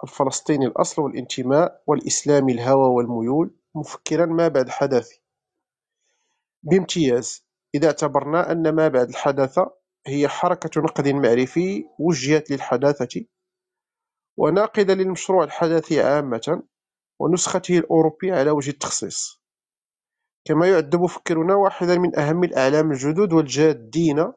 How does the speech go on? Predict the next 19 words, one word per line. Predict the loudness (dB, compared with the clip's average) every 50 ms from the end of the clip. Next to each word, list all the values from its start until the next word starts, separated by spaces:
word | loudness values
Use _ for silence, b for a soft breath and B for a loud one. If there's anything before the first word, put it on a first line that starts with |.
| _ _ _ _ _ _ _ _ _ _ _ _ -10
للتنظير | -8 -2 0 0 2 2 4 4 4 4
الفكري | 2 -2 -4 -4 -2 2 2 2
الإسلامي | 2 2 0 -2 -2 -2 2 2 2 2 2 0
المعاصر، | 0 0 2 2 2 0 -2 -4 -6 -6 -6 _ _ _ _ _ _ _ _ _ _ _ _ _
خاصة | -4 -2 -2 -2 -2 -2 -6 -2 0
باشتغاله | -2 0 0 0 0 2 2 2 0 -2 _ -12 -8 -8 -6 -2 0 0 2 4 4 4 4 2 0 -4 -4 -6 -6 -6 -6 -6
وانشغاله | -4 -2 -2 -2 -2 -4 -6 -4 -2 0 2 4 2 2 2 0 -2 -2
المثير | -4 -4 -6 -4 0 0 2 2
للانتباه | 2 0 -2 -2 -4 -4 -4 -4 0 2 4 2 2 2 -2 -10 _ _ -4
وللجدل | -2 0 0 0 0 0 0 2 2 2 2 0 -6 _ _ _ _ _ _ _ _ _ _ _ _ _ -2 0
على | 2 2 2 2 0
مباحث | 0 0 0 0 0 -2 -2 -2 -6 -4 -2 -2
إسلامية | -2 0 -2 -4 -2 0 0 0 0 0 -2 -2 -2
كأصول | 0 0 0 0 0 -2 0 2 2 2 0
الفقه | 0 0 -2 -2 -2 -2 -6 -8 -8 -8 -10
والشريعة | -10 -10 -6 -2 0 2 2 4 2 2 2 2
والحكم | 0 -2 -4 -6 -6 -6 -4 -6
الإسلامي | -4 -4 -4 -4 -2 0 0 2 2 2 2
عامة | 2 2 2 0 -2 -2 0 0 0 0 -2